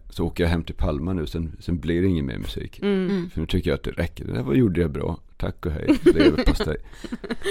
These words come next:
Speaker 2: Mm.
Speaker 1: För, ehm, ja, för att det, det är inte hela jag som tycker att det är roligt
Speaker 2: Mm.
Speaker 1: att vara med i matchen. Jag bara tycker att efter ett tag att, vad håller folk på med? Vad f-, läs på istället för att, att prata och fråga hela tiden.
Speaker 2: Mm.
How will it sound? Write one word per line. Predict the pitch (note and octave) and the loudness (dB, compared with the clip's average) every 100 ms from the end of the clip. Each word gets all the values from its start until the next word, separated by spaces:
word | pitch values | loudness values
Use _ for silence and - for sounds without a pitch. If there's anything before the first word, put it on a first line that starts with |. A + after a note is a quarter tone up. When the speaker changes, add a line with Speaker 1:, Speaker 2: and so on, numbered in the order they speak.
| F#3+ - - - - - - - - | -4 -6 -12 -18 -20 -20 -20 -18 -8
Speaker 2:
Mm. | F#3+ F3 F3+ F3+ - - - - - | -4 -2 -4 -8 -14 -14 -16 -16 -16
Speaker 1:
För, | - - | -10 -4
ehm, | D2+ D2+ - - - - - - - - - - - - - - - | -2 -4 -6 -18 -18 -16 -16 -16 -16 -16 -16 -14 -16 -16 -18 -16 2
ja, | G#2 D#2+ | 6 6
för | - - G2+ | 2 -4 -2
att | G2 | 4
det, | G2+ F2 - - | 4 4 -4 -6
det | G2 | 0
är | G#2 | 2
inte | F2+ | 2
hela | A2 G#2 G#2+ | 4 6 6
jag | F#2+ | 4
som | - | 2
tycker | - E2 D#2+ | -2 0 0
att | |
det | F2 | 0
är | F2 | 2
roligt | F#2+ E2 E2+ A2 G2+ - - - F#3+ | 2 0 0 0 -2 -6 -18 -18 -14
Speaker 2:
Mm. | E3+ E3+ | -12 -6
Speaker 1:
att | |
vara | E2+ | -2
med | D#2 F#2+ | 0 2
i | F#2+ | 2
matchen. | F#2+ - - F#2+ | 2 -2 -4 -2
Jag | |
bara | F#2+ | 0
tycker | - F2+ - | 0 -2 -2
att | D#2+ - - | -6 -8 -4
efter | E2+ - | -4 -2
ett | - | 0
tag | E2 | 0
att, | D2 - - F#2 | -2 -8 -8 -2
vad | |
håller | F#2+ F2+ | 0 0
folk | - E2+ - - | 0 -4 2 4
på | - - C3+ | 4 4 0
med? | D2 - - - - - - | 0 -4 -8 -14 -16 -16 -4
Vad | G2 | 0
f-, | E2+ - - - - - - - - - - - - - - - - - - D3 C#3+ - | 0 -2 -18 -18 -20 -20 -20 -20 -18 -16 -18 -18 -18 -14 -14 -14 -16 -18 -18 -16 -14 -6
läs | E2+ F2+ - | 4 4 4
på | - - B2+ | 0 4 6
istället | G2+ D#2+ D2+ - | 4 4 0 0
för | D#2 | 0
att, | D2+ - | 0 -4
att | D2+ | -2
prata | E2+ - - D2+ | -2 -2 -4 -6
och | |
fråga | - E2+ C#2 - | -2 -2 -2 -2
hela | F#2 D2 | -2 0
tiden. | F#2+ F#2+ F#2 F2+ | 2 2 2 2
Speaker 2:
Mm. | A3+ | 4